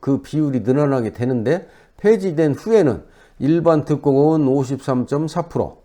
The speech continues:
일반 분양 청약이 사십육점육 프로로 늘어날 전망이라는 편인데요.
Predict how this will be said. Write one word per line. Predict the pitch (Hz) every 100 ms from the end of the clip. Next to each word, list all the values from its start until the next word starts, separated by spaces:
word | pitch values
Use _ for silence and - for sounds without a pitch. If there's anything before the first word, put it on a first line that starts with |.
| _ _ _ -
일반 | 127 160 156 151
분양 | 139 139 135
청약이 | 143 151 139 127 180
사십육점육 | 185 165 170 170 160 139 131 - 139 120 123 -
프로로 | - 117 110 139 147 -
늘어날 | 110 117 131 123 139 139 -
전망이라는 | 120 123 120 110 104 104 107
편인데요. | - 175 131 107 123